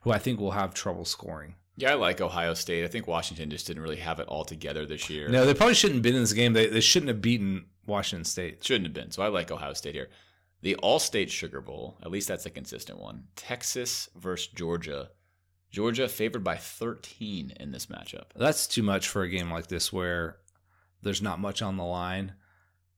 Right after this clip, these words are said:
Speaker 1: So I do think Georgia will win the game, but give me Texas here.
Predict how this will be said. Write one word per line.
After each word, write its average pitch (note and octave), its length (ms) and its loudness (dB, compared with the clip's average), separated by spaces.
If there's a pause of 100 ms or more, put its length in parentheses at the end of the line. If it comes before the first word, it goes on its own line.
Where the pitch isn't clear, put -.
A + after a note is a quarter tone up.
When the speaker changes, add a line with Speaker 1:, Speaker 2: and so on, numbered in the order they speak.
(760)
Speaker 1:
So G#2+ 400 2
I A#2 140 4
do A2+ 180 4
think C#3 180 4
Georgia G#2+ 240 4
will F#2 140 0
win F#2 160 -2
the F2+ 80 -2
game, F2+ 240 -2
but D#2+ 160 -4
give A#2+ 140 0
me A#2+ 80 0
Texas - 360 -4
here. D#2+ 280 -8